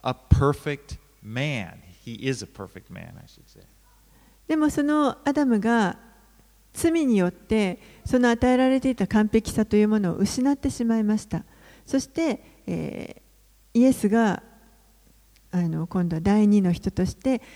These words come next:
Speaker 2: 完璧な人としてやってこられました。
Speaker 1: And he's alive and he's never going to die again.
Speaker 2: そしてこの方は今生きておられますから、もう二度と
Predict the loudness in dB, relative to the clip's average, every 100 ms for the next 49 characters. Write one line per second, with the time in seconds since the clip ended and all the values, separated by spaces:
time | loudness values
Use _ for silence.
0 | -10 0 2 2 -2 -2 -2 -2 -2 -8
1 | _ _ _ _ -14 -8 -6 -4 -6 -4
2 | -2 -2 -4 -8 -8 -8 -10 -12 -16 -12
3 | -10 -6 -4 -4 -4 -2 -2 0 0 -2
4 | -6 -10 -20 -8 -4 -4 -4 -2 0 0
5 | -2 -4 -6 -6 -6 -4 -2 -2 -2 -6
6 | -6 -6 -8 -12 _ _ _ _ -20 _
7 | _ _ _ -12 -6 -2 0 -2 -2 0
8 | 2 4 2 -4 -2 2 2 0 -4 -8
9 | -2 0 0 0 0 -2 -2 -4 -4 -2
10 | -2 0 2 2 4 2